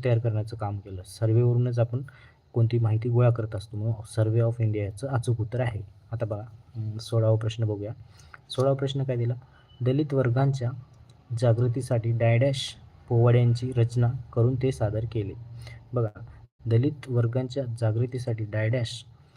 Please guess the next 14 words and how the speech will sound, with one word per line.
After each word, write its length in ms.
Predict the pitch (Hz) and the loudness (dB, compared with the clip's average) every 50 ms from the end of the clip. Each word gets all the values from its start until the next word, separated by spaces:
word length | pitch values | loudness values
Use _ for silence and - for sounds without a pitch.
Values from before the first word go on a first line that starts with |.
| - - - - - _ _ - | -20 -20 -20 -20 -20 _ _ -4
पोवाड्यांची 560 | 123 120 120 127 131 147 156 156 151 - 156 | 0 2 4 4 4 4 2 0 0 0 0
रचना 320 | 143 139 135 139 143 135 135 | 0 0 0 0 -2 -2 -2
करून 340 | 131 - 127 127 143 160 175 | -2 -2 -4 -4 -4 -6 -8
ते 400 | - _ _ _ _ - 139 135 | -12 _ _ _ _ -4 -4 -2
सादर 320 | - 127 117 113 117 110 110 | 0 0 0 2 0 0 -2
केले 140 | - 107 110 | -2 -4 -4
असं 220 | 107 110 - 117 | -4 -4 -2 -2
विचारलं. 360 | 107 98 - 107 104 101 107 127 - - - - 107 | -4 -4 -2 -4 -4 -2 -4 -4 -4 -6 -14 -10 -4
आर्य 280 | 107 113 120 131 139 | 0 2 2 2 2
समाजाने, 520 | 139 139 139 123 123 123 120 120 120 120 - - - - - - - - _ _ - - | 2 0 -2 -2 -2 0 0 2 0 0 -2 -4 -10 -16 -20 -20 -20 -20 _ _ -6 -2
सत्यशोधक 560 | 123 117 - - 143 139 143 143 143 139 139 | -2 -2 -2 -2 -2 0 0 0 0 0 -2
समाजाने, 520 | - 127 120 120 117 110 110 113 117 131 139 - - - - _ - 117 | 0 0 2 4 4 2 2 2 0 0 -2 -6 -10 -14 -18 _ -6 -4
ब्राह्मो 340 | 110 107 107 110 113 123 135 | -2 0 0 2 2 2 0
समाजाने 560 | 131 - 131 127 123 117 110 110 113 113 127 | 0 -2 -2 -2 0 0 0 0 0 -2 -2